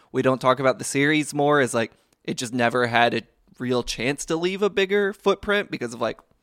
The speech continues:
various outside things going on in the game industry at that time? It's hard to say. It's all a bit of pontification,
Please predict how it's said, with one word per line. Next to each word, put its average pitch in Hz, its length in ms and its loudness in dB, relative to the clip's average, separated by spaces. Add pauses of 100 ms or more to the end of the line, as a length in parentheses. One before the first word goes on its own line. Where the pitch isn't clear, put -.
(180)
various 117 540 0
outside 113 460 0
things 113 280 -6
going 113 280 -4
on 107 200 -4
in 113 100 -8
the 113 80 -14
game 110 260 -8
industry 123 540 -8
at 110 220 -6
that - 220 -6
time? 127 340 -6 (380)
It's - 100 -6
hard 180 160 6
to 143 40 -4
say. 139 320 4
It's - 180 -10
all 127 380 4 (280)
a 113 120 -6
bit 120 220 2
of 123 120 -2
pontification, 117 960 -6